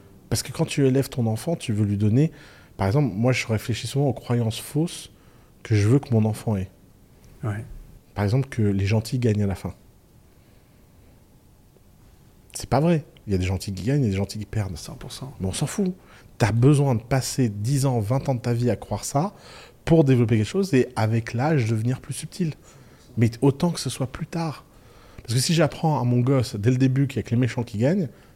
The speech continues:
Speaker 1: je vais donner quoi à, à l'humanité ?
Speaker 2: Ouais, c'est clair.
Speaker 1: Donc ce, ce, ce truc de vérité n'a pas de sens en fait. À un moment donné, un message éducatif, un message de pays, un message,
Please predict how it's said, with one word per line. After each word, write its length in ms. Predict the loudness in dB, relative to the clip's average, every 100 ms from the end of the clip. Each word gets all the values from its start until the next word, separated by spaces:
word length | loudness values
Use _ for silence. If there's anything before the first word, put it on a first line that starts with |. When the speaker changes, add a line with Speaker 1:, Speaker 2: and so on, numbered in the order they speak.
| -16
Speaker 1:
je 100 | -4
vais 120 | 0
donner 220 | 2 0
quoi 340 | 0 -2 -2 -4
à, 140 | -4
à 40 |
l'humanité ? 760 | -4 -2 -2 0 0 -2 -4 -10 -12 -10
Speaker 2:
Ouais, 160 | -8 -8
c'est 160 | -10 -14
clair. 260 | -16 -8 2
Speaker 1:
Donc 220 | 2 2 -10 -16 -8
ce, 320 | 0 0 0
ce, 240 | -4 -4
ce 160 | -4 -4
truc 340 | -6 -4 0
de 120 | 2
vérité 640 | 2 2 2 2 -2 0 0
n'a 180 | 2 -2
pas 220 | -4 -4
de 60 |
sens 380 | -4 -6 -6 -6
en 80 | -6
fait. 320 | -6 -6 -8 -20 _ -20 -12 0
À 80 | 4
un 100 | 6
moment 300 | 4 4 4
donné, 360 | 4 4 2 -2 -20 -12 -2
un 80 |
message 420 | 2 2 2 2 2
éducatif, 560 | 0 -4 -2 -2 0
un 60 | 0
message 340 | 0 0 0
de 80 | 0
pays, 380 | 0 2 2 2
un 60 |
message, 260 | 0 -2 -4